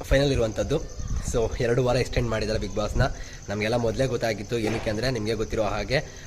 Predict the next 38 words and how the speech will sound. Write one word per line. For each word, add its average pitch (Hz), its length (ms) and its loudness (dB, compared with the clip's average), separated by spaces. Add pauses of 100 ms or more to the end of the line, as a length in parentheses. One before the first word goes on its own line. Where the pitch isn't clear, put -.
(160)
ಆ, 101 240 -2 (380)
ಫಸ್ಟ್ - 240 -4
ಒಂದು 123 140 2
ಎರಡು 113 140 2
ವಾರ 117 140 2
ಏನೋ 113 260 2
ಹಬ್ಬ 101 180 -2
ಅದು 110 160 0
ಇದು 110 120 -2
ಅಂದ್ಕೊಂಡು 110 280 -2
ಮುಂದೆ 107 180 0
ಹಾಕಿದ್ರು, 107 460 -2
ಯಾರು 107 240 -2
ನಾಮಿನೇಟ್ 104 320 0
ಆ-, 104 100 0
ಏನೋ 107 200 -2
ಎಲಿಮಿನೇಷನ್ 110 440 -2
ಆಗಲಿಲ್ಲ. 98 260 -2
ಅದಾದಮೇಲೆ 120 840 0
ತಿರ್ಗಾ 123 360 0 (600)
ಇವ್ರು 123 140 0
ಬರ್ತಾರೆ, 110 320 0
ಅದು 101 420 -2 (320)
ವೈಟ್ 120 160 2
ಕಾರ್ಡ್ 123 140 4
ಎಂಟ್ರಿ 110 180 -2
ಆಗುತ್ತೆ. 107 720 -4
And 120 100 0
ಆದ್ಮೇಲೆ 127 260 2
ಡಬಲ್ 123 160 0
ಎಲಿಮಿನೇಷನ್ 127 420 0
ಜಾಸ್ತಿ 107 260 -2
ಆಗೇ 110 280 0
ಇಲ್ಲ 107 120 0
ಈ 104 60 0
ಸೀ-, 104 140 -8
ಈ 107 120 -4
ಸೀಸನು. 98 380 -4